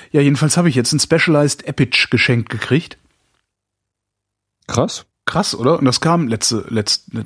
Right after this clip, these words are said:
Speaker 1: wann kam das? Am Wochenende, glaub ich, war das.
Speaker 2: Nicht schlecht, oder?
Speaker 1: Nee, Montag,
Speaker 2: Passt,
Speaker 1: Montag kam
Speaker 2: passt
Speaker 1: das.
Speaker 2: das auch von der Größe her, oder ist das irgendwie
Speaker 1: Das, das kommt mir ein bisschen klein vor. Ich hatte ihn dann auch nochmal gefragt, hab gesagt, „Ah, das sieht so klein aus.“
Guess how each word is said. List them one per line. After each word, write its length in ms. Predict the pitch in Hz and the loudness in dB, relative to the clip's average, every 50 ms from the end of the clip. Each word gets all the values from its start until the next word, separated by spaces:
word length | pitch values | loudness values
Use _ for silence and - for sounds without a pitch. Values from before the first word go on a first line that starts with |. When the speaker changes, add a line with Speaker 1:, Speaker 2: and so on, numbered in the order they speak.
| - - | -10 -8
Speaker 1:
wann 240 | - 113 123 139 135 | -6 -4 -4 -4 -4
kam 220 | - 170 175 143 | -4 -4 -2 -2
das? 260 | 104 101 104 - - _ _ _ _ - | -2 -4 -6 -8 -14 _ _ _ _ -2
Am 100 | 135 139 | 0 0
Wochenende, 380 | 185 175 - 117 101 98 101 | 0 2 2 0 2 0 0
glaub 220 | 98 110 110 113 120 | -2 -4 -6 -6 -8
ich, 160 | 117 - - | -12 -14 -14
war 120 | - 120 | -14 -14
das. 160 | 117 117 - _ _ _ _ _ - | -14 -14 -16 _ _ _ _ _ -8
Speaker 2:
Nicht 160 | 101 90 - | -8 -6 -2
schlecht, 280 | - 123 120 104 - | 0 2 2 2 0
oder? 100 | 101 - | 0 2
Speaker 1:
Nee, 80 | 170 151 | 2 4
Montag, 360 | 131 156 190 190 110 107 90 | 4 4 4 2 2 0 -2
Speaker 2:
Passt, 100 | - - | -4 -2
Speaker 1:
Montag 280 | 147 165 165 - 127 - | -2 0 0 0 -2 -4
kam 120 | 117 107 101 | -4 -2 -2
Speaker 2:
passt 140 | 110 - | -2 -4
Speaker 1:
das. 60 | - 104 | -4 -4
Speaker 2:
das 80 | 104 | -4
auch 80 | 101 - | -2 0
von 100 | - 104 | 0 0
der 80 | 101 | 0
Größe 320 | 92 - 98 117 131 - 151 | 2 2 0 0 0 0 0
her, 180 | 147 165 170 160 | 0 2 2 0
oder 140 | 151 131 127 | 0 -2 -4
ist 140 | 120 - | -6 -6
das 80 | - 113 | -8 -10
irgendwie 120 | 117 123 | -6 -2
Speaker 1:
Das, 160 | 113 147 - - - - - - | -2 -2 -2 -2 -8 -8 -4 -2
das 140 | 139 - | -2 0
kommt 260 | - - 151 220 247 - | 0 0 0 0 2 2
mir 80 | 175 | 2
ein 80 | 170 160 | 4 4
bisschen 240 | 175 175 - 147 127 | 4 2 2 2 0
klein 320 | - - 107 95 120 165 | 0 0 -2 0 0 0
vor. 160 | - - 220 | 0 -2 -4
Ich 120 | - - - | -4 -2 -2
hatte 120 | 180 - | 0 2
ihn 80 | 151 151 | 4 4
dann 100 | 147 151 | 4 4
auch 100 | 139 120 | 4 2
nochmal 160 | 123 156 151 135 | 2 2 2 2
gefragt, 320 | 123 117 - 123 156 175 | 2 0 0 0 -2 -2
hab 80 | - 156 | -2 -4
gesagt, 220 | 151 143 131 - | -6 -6 -6 -6
„Ah, 720 | 120 107 120 135 - 202 180 165 151 143 170 170 160 156 143 | -6 -6 -6 -4 -2 -2 -2 -2 -2 -2 -2 -2 -2 -2 -4
das 120 | 135 143 | -4 -4
sieht 180 | - 170 180 160 | -4 -2 -2 -2
so 100 | 131 113 | -2 -4
klein 320 | - - - 139 160 180 | -6 -4 -2 -2 0 0
aus.“ 200 | 185 185 185 - | 0 -2 -2 -4